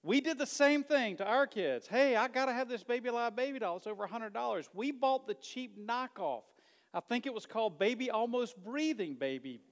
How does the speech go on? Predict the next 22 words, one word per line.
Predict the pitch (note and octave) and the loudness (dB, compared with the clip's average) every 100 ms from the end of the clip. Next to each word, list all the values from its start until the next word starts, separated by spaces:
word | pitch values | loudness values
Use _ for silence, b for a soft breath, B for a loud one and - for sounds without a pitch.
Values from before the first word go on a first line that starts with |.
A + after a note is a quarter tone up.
| - | 0
Doll. | C#3+ B2+ A2+ B2+ | 2 2 0 2
I'm, | F#3+ G3 | 0 0
I'm | F#3 | -8
not | G#3+ G3 | -4 -6
sure. | - G#3+ G3 D3+ - - - _ _ _ _ - - B B | -6 -4 -4 -4 -10 -20 -20 _ _ _ _ -20 -20 B B
The | G3 | 0
reason | C#4+ E4+ D#4 | 4 4 2
I | C4+ | 0
tell | - F4 | 0 0
you | F4 B3 | 0 2
that | F3 D#3+ F3 | 4 4 2
is | G#3+ G3 F#3+ F#3 - - b b b | 0 2 2 0 -4 -18 b b b
the | G#3 G#3+ | 4 4
real | F#3 A3+ E4 F#4 F4+ | 4 2 4 6 2
Baby | A#3+ B3+ C#4+ C4+ | 4 4 4 4
Alive | C#4 A#3+ A3+ A#3 A3 F3+ | 2 2 2 2 0 2
baby | A3+ B3 F3+ | 2 2 0
doll, | C#3 B2+ | 0 0
not | C#3+ B3+ | 0 -2
the | C4+ | -4
cheap | - D4+ G#3+ | -6 -6 -4
knockoff, | A3 G#3+ - D#3+ | -2 -2 -2 -4